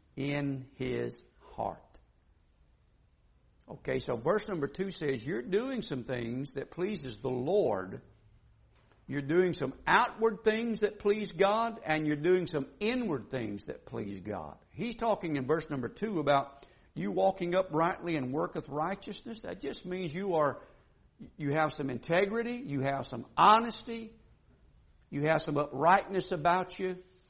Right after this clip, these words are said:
you're handling yourself in a godly manner. And then he says your heart.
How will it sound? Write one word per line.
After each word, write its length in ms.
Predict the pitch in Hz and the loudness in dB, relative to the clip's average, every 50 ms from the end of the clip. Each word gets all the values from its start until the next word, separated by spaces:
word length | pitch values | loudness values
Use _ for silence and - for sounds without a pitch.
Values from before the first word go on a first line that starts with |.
| _ _ _ _ _ _ _ _ _ | _ _ _ _ _ _ _ _ _
you're 140 | - 127 123 | -8 -6 -6
handling 440 | - 131 151 165 180 196 202 202 190 | -4 -2 0 0 0 0 0 -2 -2
yourself 540 | 185 180 160 - - 196 180 180 175 175 - | -2 -2 -2 -2 -2 -2 0 0 -2 -2 -6
in 160 | - 151 135 | -6 -6 -6
a 60 | 127 | -4
godly 420 | 113 113 147 156 170 160 156 165 151 | -2 0 2 2 2 0 -2 -4 -2
manner. 460 | 147 156 160 160 160 156 160 160 156 - _ _ _ _ _ _ _ _ _ _ - | 0 0 0 0 0 -2 -4 -6 -8 -14 _ _ _ _ _ _ _ _ _ _ -4
And 200 | 151 151 147 139 | -2 -2 0 2
then 100 | 160 190 | 2 2
he 100 | 240 240 | 2 0
says 300 | - - 190 180 165 123 | -2 0 0 0 0 0
your 120 | 123 120 98 | 0 -2 -2
heart. 440 | - - - 190 - - 104 87 | -4 -4 -2 0 0 0 0 -2